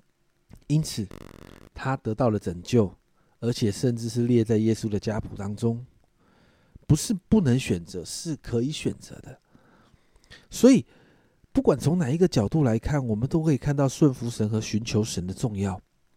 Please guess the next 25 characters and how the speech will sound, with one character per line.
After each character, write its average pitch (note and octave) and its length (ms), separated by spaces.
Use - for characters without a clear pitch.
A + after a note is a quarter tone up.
愿 F#3+ 180
意 F3+ 120
全 A#2 360
然 C3 180
顺 C#3 280
服 - 180
神 E2+ 320
的， F#2 280
就 C3 160
会 A#2+ 140
得 G2+ 120
到 G2+ 120
拯 D#2+ 260
救； G2+ 340
愿 C#3+ 180
意 C3+ 80
寻 B2 360
求 B2 240
神 F#2 360
的， F#2+ 180
就 D3+ 140
不 A#2+ 160
会 B2+ 180
造 A#2+ 220
成 F2 260